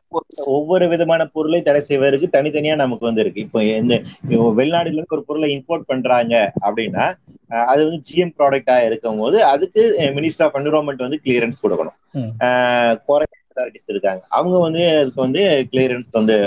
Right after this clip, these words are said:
Speaker 1: கொடுக்கணும். அஹ், அதுவே வேற மேனுஃபேக்சரிங் சார்ந்திருக்கக்கூடிய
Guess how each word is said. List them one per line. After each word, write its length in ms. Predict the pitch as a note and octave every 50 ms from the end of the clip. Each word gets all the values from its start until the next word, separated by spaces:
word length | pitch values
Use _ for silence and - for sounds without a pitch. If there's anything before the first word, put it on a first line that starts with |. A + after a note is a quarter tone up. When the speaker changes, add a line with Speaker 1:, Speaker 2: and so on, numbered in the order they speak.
| G2 F#2
Speaker 1:
கொடுக்கணும். 360 | F#2+ F#2+ F#2 F2+ F2+ - - _ - - - - _ _
அஹ், 180 | - B2+ - -
அதுவே 360 | F2 B2+ D#3 F3+ F#3 G3+ G#3 G3
வேற 200 | F3 E3 E3 D#3+ D#3+ D3+
மேனுஃபேக்சரிங் 680 | D3 C#3 C#3+ D3+ D#3+ D#3+ D#3+ D3 C3+ - - C#3+ C3+ C3+
சார்ந்திருக்கக்கூடிய 800 | - B2+ C3 C#3 C3+ C3 - - C3 - - B2 A#2+ A#2 A#2 A2+